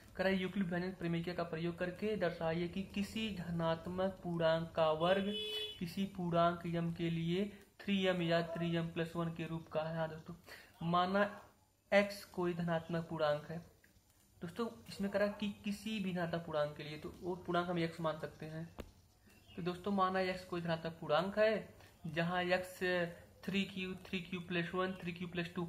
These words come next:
हम मान सकते हैं दोस्तों। और इसको आप देखेंगे संकेत में दिया होगा कि एक्स का मान थ्री क्यू, थ्री क्यू प्लस वन, थ्री क्यू प्लस टू दिया होगा संकेत में। और दोस्तों हम मान सकते हैं, कुछ भी मान सकते हैं।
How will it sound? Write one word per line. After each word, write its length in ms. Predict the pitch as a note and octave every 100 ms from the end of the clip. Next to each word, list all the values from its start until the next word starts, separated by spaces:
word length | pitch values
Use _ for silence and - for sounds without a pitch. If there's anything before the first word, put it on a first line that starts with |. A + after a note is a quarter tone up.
| - -
हम 140 | - F3
मान 220 | F3 E3+
सकते 260 | E3+ - D#3+
हैं 100 | D#3+
दोस्तों। 300 | D#3+ - E3 - - -
और 280 | F3+ E3+ -
इसको 280 | F3+ - G#3
आप 240 | G3 G3 F3
देखेंगे 360 | F3+ G3+ G#3
संकेत 480 | A3 F3+ F3 F3 F3
में 120 | F3
दिया 240 | E3+ E3 D#3+
होगा 260 | D#3+ E3
कि 280 | E3 F3 E3+
एक्स 220 | F3 -
का 160 | - E3+
मान 280 | E3 F3 E3+
थ्री 140 | F#3 F3
क्यू, 240 | - F3 E3+
थ्री 120 | E3+
क्यू 160 | E3+ E3+
प्लस 240 | E3+ E3
वन, 120 | E3+ E3+
थ्री 180 | -
क्यू 160 | E3+ E3+
प्लस 200 | E3 E3 -
टू 60 | G#3 - - - -
दिया 240 | D#3+ E3+
होगा 200 | E3 D#3 D#3+
संकेत 400 | D#3+ D#3+ E3+ G3+
में। 120 | A3
और 80 | -
दोस्तों 320 | E3 E3 F3+
हम 140 | F#3+
मान 240 | E3+ D#3+ D#3+
सकते 180 | D#3+ D#3+
हैं, 60 |
कुछ 100 | E3
भी 80 | E3
मान 200 | D#3 D#3+
सकते 260 | E3 - D#3
हैं। 240 | D#3+ E3